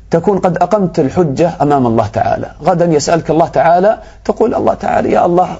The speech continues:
بلغت، نصحت، تكلمت"، فهذا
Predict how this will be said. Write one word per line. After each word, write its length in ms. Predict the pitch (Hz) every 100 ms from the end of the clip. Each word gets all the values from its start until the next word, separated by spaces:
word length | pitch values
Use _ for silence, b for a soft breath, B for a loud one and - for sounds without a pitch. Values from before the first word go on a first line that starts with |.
| -
بلغت، 580 | 160 160 160 - - - b b b b -
نصحت، 380 | 165 175 - -
تكلمت"، 560 | 151 156 160 170 139 - - - - - - - - - - -
فهذا 1200 | - 175 196 - - - 180 208 190 170 202 240